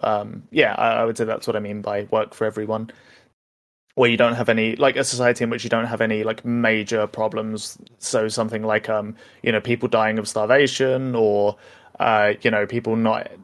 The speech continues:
um, like, people being homeless, things like that. I, I would say those kind of problems are, um, w-, if none of those problems exist, then I would say you probably have a society that works for everyone,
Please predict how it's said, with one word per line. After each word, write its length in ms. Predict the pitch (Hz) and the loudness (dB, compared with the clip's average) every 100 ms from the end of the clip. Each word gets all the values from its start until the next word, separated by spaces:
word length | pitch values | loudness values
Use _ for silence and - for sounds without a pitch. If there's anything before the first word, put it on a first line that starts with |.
| - | -4
um, 360 | 117 107 107 | -2 -2 -2
like, 160 | 123 117 | -2 0
people 180 | 127 117 | -2 0
being 200 | 113 110 | 2 2
homeless, 420 | 117 110 110 110 | 2 2 2 2
things 220 | 147 127 | 0 2
like 180 | 117 113 | -2 -2
that. 260 | 110 107 - | -4 -4 -2
I, 180 | 117 | 0
I 40 | 117 | 0
would 140 | 117 | 0
say 80 | 127 | 2
those 200 | 120 117 | 2 2
kind 160 | 117 110 | 0 -2
of 60 | |
problems 460 | 113 107 104 104 107 | -2 -4 -6 -6 -2
are, 260 | 104 101 | -2 -2
um, 300 | 101 98 98 - _ _ _ - | -2 -6 -10 -14 _ _ _ -10
w-, 240 | 117 - - | -6 -4 -4
if 280 | 135 131 135 | -4 -4 0
none 160 | 127 123 | 2 4
of 60 | |
those 100 | 120 | 2
problems 320 | 117 120 113 | 2 -2 -2
exist, 300 | 110 113 107 | -4 -4 -4
then 100 | 123 | -2
I 60 | 113 | -2
would 120 | 107 | -2
say 140 | 113 110 | -2 -2
you 80 | |
probably 320 | 104 117 107 107 | -2 -4 -2 -4
have 140 | 104 | -4
a 60 | 107 | -4
society 440 | - 107 101 107 | -4 -4 -4 -6
that 160 | 104 101 | -6 -2
works 440 | 107 - - - | -2 -4 -6 -10
for 260 | - 110 104 | -6 -4 -2
everyone, 580 | 101 107 104 104 107 | -4 -6 -4 -6 -8